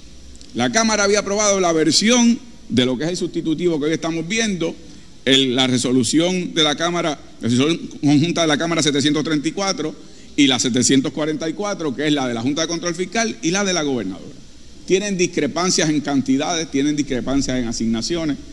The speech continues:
Cuando la Junta termine certificando su presupuesto, la gobernadora estará diciendo, "Pero yo tenía estas otras ideas que quise cumplir, pero bendito es que la Junta no quiso y me lo impidió. Y la Junta son los malos, pero voten por mí porque yo quise ser buena".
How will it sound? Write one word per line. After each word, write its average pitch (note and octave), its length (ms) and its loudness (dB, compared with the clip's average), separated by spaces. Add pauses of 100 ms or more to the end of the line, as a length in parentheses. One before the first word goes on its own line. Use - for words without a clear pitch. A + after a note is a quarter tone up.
(420)
Cuando C3 280 2
la B2 80 -2
Junta F3+ 320 0
termine F3 520 2
certificando C#3 840 0 (640)
su D4+ 260 2
presupuesto, C3 720 -4 (500)
la A#2+ 140 0
gobernadora C3 640 2
estará F3+ 360 0
diciendo, F#3 640 -2 (280)
"Pero E3 280 2
yo G3+ 200 2
tenía G#3+ 300 0
estas F#3 280 0
otras G3 260 0
ideas F#3 340 0
que C#3+ 140 0
quise E3+ 260 0
cumplir, F3 460 -4
pero C3+ 180 -2
bendito D3+ 320 -2
es C#3+ 60 -4
que E3 100 -6
la D#3 100 0
Junta E3+ 240 -4
no D3+ 140 -2
quiso C#3+ 280 -2
y A2+ 40 2
me B2 80 2
lo D#3+ 80 0
impidió. D3+ 400 2 (520)
Y - 60 -4
la A2 100 -2
Junta D#3+ 280 0
son F#3 160 0
los F#3 100 0
malos, E3 320 0
pero A2 180 -2
voten C#3+ 300 0
por D#3+ 160 -2
mí E3 140 -4
porque G#2+ 220 -4
yo A#2+ 100 0
quise C#3+ 180 2
ser F3+ 160 0
buena". D3 320 0